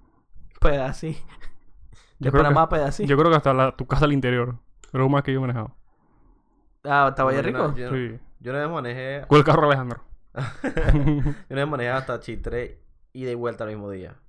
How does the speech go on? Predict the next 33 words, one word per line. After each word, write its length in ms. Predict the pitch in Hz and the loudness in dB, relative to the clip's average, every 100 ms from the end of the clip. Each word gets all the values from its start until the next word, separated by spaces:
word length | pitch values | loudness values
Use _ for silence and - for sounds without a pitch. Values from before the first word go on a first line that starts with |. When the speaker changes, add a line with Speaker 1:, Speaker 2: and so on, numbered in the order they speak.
| _ - - - - - | _ -20 -18 -18 -20 -6
Speaker 2:
What? 140 | 127 135 - - - | -4 -4 -6 -20 -16
Speaker 3:
O 40 | |
sea, 220 | 104 - - - - - | -14 -14 -18 -20 -20 -18
salimos 420 | - - 113 143 156 | -10 -8 -6 -4 -4
de 60 | |
aquí 220 | 127 127 135 | -4 -8 -12
súper 220 | 135 120 | -10 -8
temprano, 320 | 113 110 135 | -8 -8 -6
llegamos 320 | 127 120 143 127 | -6 -6 -6 -8
allá, 220 | 113 131 | -6 -8
hicimos 220 | 127 131 | -10 -10
una 80 | 135 | -10
vaina 180 | 127 131 | -8 -10
y 40 | |
regresamos 440 | 110 104 101 104 104 | -10 -10 -12 -14 -16
por 140 | 98 | -14
ahí 60 | 98 | -14
mismo. 220 | 95 82 - - - - - - - - | -14 -16 -14 -14 -16 -18 -18 -18 -20 -20
Eso 140 | - 127 | -16 -16
es 60 | - - | -14 -14
lo, 140 | 117 120 | -10 -10
lo, 40 | 120 | -8
el... 400 | 123 123 123 - - - _ _ - - - - - _ - | -8 -8 -8 -12 -20 -20 _ _ -16 -14 -18 -20 -20 _ -12
por 120 | 110 | -10
lo 40 | |
menos 160 | 127 165 | -8 -8
aquí 160 | 127 139 | -10 -10
en 80 | |
Panamá 340 | 143 120 107 120 | -10 -8 -8 -8
creo 120 | 123 | -8
que 60 | 120 | -10
es 40 | |
lo, 120 | 127 | -10